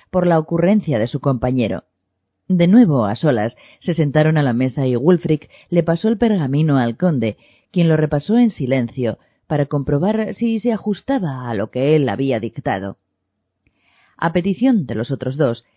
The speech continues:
el conde no tuvo más remedio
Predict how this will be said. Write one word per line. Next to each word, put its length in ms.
el 180
conde 520
no 260
tuvo 220
más 200
remedio 640